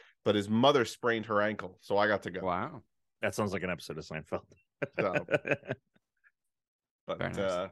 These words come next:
Speaker 1: yeah.
Speaker 2: So, Tuna, how
Speaker 1: That
Speaker 2: you
Speaker 1: was,
Speaker 2: been?
Speaker 1: that, it was all right. That was the night, actually, weirdly, this was over a month ago now, but that was the
Speaker 2: Mm-hmm.
Speaker 1: night that,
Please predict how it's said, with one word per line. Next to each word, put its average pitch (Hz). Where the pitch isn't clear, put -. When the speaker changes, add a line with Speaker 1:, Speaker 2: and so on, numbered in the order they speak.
Speaker 1:
yeah. 98
Speaker 2:
So, 170
Tuna, 175
how 160
Speaker 1:
That 151
Speaker 2:
you 190
Speaker 1:
was, -
Speaker 2:
been? 147
Speaker 1:
that, 220
it 240
was 269
all 127
right. 95
That 160
was 220
the 196
night, 156
actually, 120
weirdly, 120
this 98
was 160
over 101
a 87
month 101
ago 87
now, 90
but 90
that 113
was 160
the -
Speaker 2:
Mm-hmm. 127
Speaker 1:
night 117
that, 107